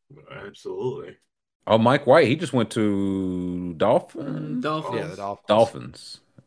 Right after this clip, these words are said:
Speaker 2: Um,
Speaker 3: Braxton Berrios.
Speaker 4: Berrios is a
Speaker 1: Angel
Speaker 4: free
Speaker 1: Wings.
Speaker 4: agent. He's already gone.
Speaker 2: I,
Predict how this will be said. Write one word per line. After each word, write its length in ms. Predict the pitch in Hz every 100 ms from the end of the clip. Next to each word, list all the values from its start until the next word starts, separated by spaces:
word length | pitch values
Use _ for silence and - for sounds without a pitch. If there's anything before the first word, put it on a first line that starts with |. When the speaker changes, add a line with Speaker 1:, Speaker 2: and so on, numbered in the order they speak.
| _ -
Speaker 2:
Um, 460 | 87 82 71 - -
Speaker 3:
Braxton 460 | 143 151 151 156 139
Berrios. 800 | 143 160 170 175 123 - - - _ _ _ _ _ _ _ _ -
Speaker 4:
Berrios 220 | 139 151
is 60 |
a 20 | 123
Speaker 1:
Angel 200 | 131 127
Speaker 4:
free 100 | 113
Speaker 1:
Wings. 120 | 101
Speaker 4:
agent. 200 | 95 98 -
He's 140 | 120
already 220 | 123 113
gone. 420 | 104 101 90 107 131 _ _ _ _ - - - - - _ - - - - - - - - _ _ _ _ _ _ _
Speaker 2:
I, 360 | - 123 151